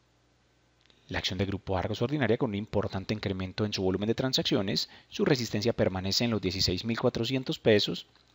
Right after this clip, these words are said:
y un soporte técnico cercano a los dieciséis mil pesos. Para este marco de tiempo diario continúa el movimiento alcista.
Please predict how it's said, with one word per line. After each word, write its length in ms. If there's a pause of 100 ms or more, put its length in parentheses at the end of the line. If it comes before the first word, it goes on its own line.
(340)
y 60
un 60
soporte 320
técnico 380
cercano 380
a 20
los 100
dieciséis 440
mil 160
pesos. 440 (1300)
Para 240
este 280
marco 320
de 80
tiempo 300
diario 420 (280)
continúa 540
el 80
movimiento 920 (120)
alcista. 720